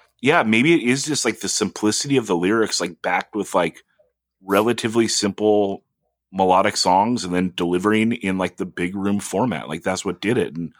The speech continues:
you know, thinking about, like, Rancid, like, those, yeah, I don't know. Like,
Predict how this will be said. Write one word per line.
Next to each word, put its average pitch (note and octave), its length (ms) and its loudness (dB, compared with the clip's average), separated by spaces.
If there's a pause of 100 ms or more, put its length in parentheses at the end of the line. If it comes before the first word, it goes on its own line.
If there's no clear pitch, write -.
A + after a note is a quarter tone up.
(420)
you D#3 100 0
know, B2+ 80 4
thinking C3+ 240 2
about, B2 240 4
like, G#2 300 0 (680)
Rancid, A#2+ 440 -2
like, G#2 180 -2 (180)
those, C#3 440 -2 (340)
yeah, D3+ 160 2
I F3 40 2
don't G3 140 2
know. F3 280 2
Like, F2+ 300 -2